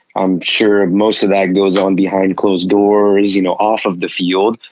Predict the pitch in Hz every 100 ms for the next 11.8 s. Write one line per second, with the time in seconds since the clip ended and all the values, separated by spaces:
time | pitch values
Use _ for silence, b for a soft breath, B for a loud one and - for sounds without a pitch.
0 | B 165 170 151 139 131 107 107 101 -
1 | 107 113 98 95 104 95 98 B B B
2 | B B B _ - - - - - -
3 | _ _ - 123 98 113 117 107 113 98
4 | 135 151 180 180 127 120 117 113 107 104
5 | - - _ _ - 127 104 110 120 117
6 | 107 101 135 123 123 113 - - 113 107
7 | 101 95 110 113 110 113 117 110 - 127
8 | 113 113 110 107 104 104 101 90 92 110
9 | 90 113 98 110 110 107 107 104 104 104
10 | 95 98 95 95 92 - 117 110 107 101
11 | 101 87 107 113 110 101 90